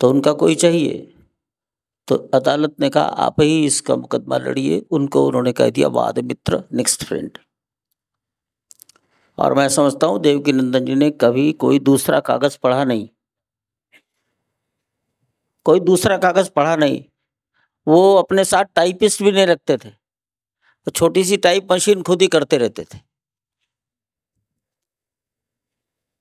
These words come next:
आयु बढ़ने लगी, तब उन्होंने ही कमलेश्वर नाथ जी का परिचय अशोक जी से कराया।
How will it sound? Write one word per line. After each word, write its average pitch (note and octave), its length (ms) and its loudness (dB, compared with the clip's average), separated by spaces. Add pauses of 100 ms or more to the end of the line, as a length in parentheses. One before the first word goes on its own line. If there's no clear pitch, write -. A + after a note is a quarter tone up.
(560)
आयु D#3+ 300 2
बढ़ने E3+ 280 0
लगी, A#2 300 -6 (2250)
तब D3+ 140 0
उन्होंने D#3 460 2
ही D3+ 540 0 (340)
कमलेश्वर C#3+ 440 0
नाथ C#3 180 2
जी C#3+ 160 -4
का C#3 120 0
परिचय C3 380 -2
अशोक B2+ 320 -2
जी B2 160 -4
से B2 120 -4
कराया। F#2+ 340 -4